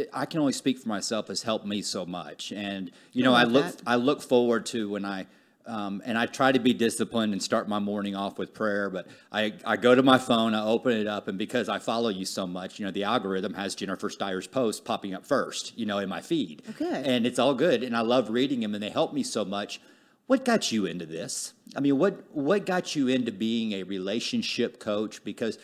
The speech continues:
Speaker 1: you know, your show is a two-year anniversary, but you've, you've been in the public eye as long as I can remember social media and internet. I mean, what, what got you into this?
Speaker 2: Oh, I hate talking about myself, but
Speaker 1: Well,
Speaker 2: thanks
Speaker 1: you're
Speaker 2: for
Speaker 1: going to.
Speaker 2: asking. Um, yeah, uh, I've just been doing it a long time, like, twenty-five-ish years.
Speaker 1: Right.
Speaker 2: I've been counseling.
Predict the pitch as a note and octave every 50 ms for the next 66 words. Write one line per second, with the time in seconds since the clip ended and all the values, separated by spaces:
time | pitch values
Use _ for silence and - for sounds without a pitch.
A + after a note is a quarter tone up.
0 | - - _ - E3 F3+ E3+ D3 C#3 - - - F#3+ G3+ G3 F#3 D3+ B2 B2+ -
1 | - - - - E3+ D#3+ C3 C3+ C3 B2+ A#2+ A2 G#2+ F#2 G2+ G#2 A#2 A2+ - -
2 | G#2+ G2 F#2 - B2 B2 - - - C#4+ C4+ - F#3 - - B2 C3 G3+ - -
3 | A#3+ A3+ G3+ A#2 A2 - - - - C3 C3+ - G#2 G2 - - - A2+ A#2+ G2+
4 | F2+ F#2+ F#2 - - _ _ _ _ _ _ - A2 - - A2+ A#2 F3+ G#3+ G3+
5 | C3+ G#2+ A2+ A2+ - - G#2+ G#2+ G2+ A2+ B2 A#2 A2+ A#2 A2 - - C3 C3+ C3
6 | - A#2+ A#2 B2 C3 C3+ C3 B2 A2 G2+ A#2+ E3+ A3 - - - D2+ D#2 - G#2
7 | A2+ A#2 A#2 A#2 - C3+ G3+ F#3+ - F#3+ G#3 - - - E3+ - - C#3+ F3+ F3+
8 | G3+ F3 F3 - - - - - - - F3 F3 E3+ E3 F3 D3 - F3 D#3 D3+
9 | - D#3+ D3 D3 C3 C3 D3+ D3+ - - C3+ D3 - - E3 D3 - - A#2+ A#2
10 | B2 A#2 C3+ D#3 D3 D3 D3+ - F2 D#2 D#3 D3 D3 D3+ - - F3+ F#3+ F#3+ F#3+
11 | G3 G3 G3 F#3+ - - - G3 G3 G#3 G#3 G3+ F#3+ F#3 F3+ F3 E3+ E3+ - -
12 | G#3 G#3 G#3 G3+ G3+ - - - - - - - B3+ B3 D4 E4 C#4+ - F4 C4+
13 | A#3 A#3+ A#3 A#3 A3+ A3 G#3 G3 F#3+ F3+ F3+ F3+ F3 E3+ F3 F3 - - F#3 F3
14 | F3 E3+ E3 E3 E3+ E3 - - F#3 E3+ F3 F3 E3+ - - E3+ E3 E3 E3 E3
15 | E3 F3 E3+ E3 - - - - - D#3+ D#3+ D#3 D#3 D#3 E3 F3 F3+ F#3+ G3+ G3+
16 | - G3 F#3+ F3 F3 E3+ F3+ E3+ E3+ - E3+ D#3+ - - - F#3+ F#3 F#3 F#3 F#3+
17 | F#3+ F#3